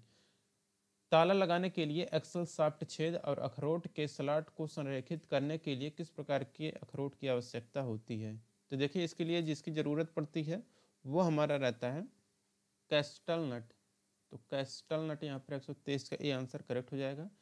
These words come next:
एक सौ चौबीस नंबर का क्वेश्चन है, "What is the name of the key?" ये जो चित्र में आपको की दिख रहा है, ये कौन सा की है? तो ये हमारा कहलाता है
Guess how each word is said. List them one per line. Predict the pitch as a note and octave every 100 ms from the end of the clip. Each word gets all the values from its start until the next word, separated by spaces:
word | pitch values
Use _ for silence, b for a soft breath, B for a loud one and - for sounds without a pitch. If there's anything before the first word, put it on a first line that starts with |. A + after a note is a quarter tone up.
| b b b
एक | - C#3+
सौ | F#3+
चौबीस | F#3 F#3 G3+
नंबर | F#3+ F#3
का | F#3
क्वेश्चन | F#3 E3 F3+
है, | E3
"What | D3+ D#3
is | D#3+
the | E3 D#3
name | D3+ D3+
of | C3+
the | C#3
key?" | C3+ C3 A2+ A2+ _ _ _ _ _ _ _ -
ये | D#3
जो | E3+
चित्र | F3+ F#3+ F3
में | F3 E3+
आपको | D#3+ F3
की | - F#3
दिख | D3+ F3+
रहा | D#3+ D3+
है, | F#3 C#3+
ये | D3+
कौन | - D#3+
सा | D#3+
की | D#3+ - E3+
है? | F#3+
तो | -
ये | D3
हमारा | D3
कहलाता | D#3 D3 C#3 C#3
है | E3+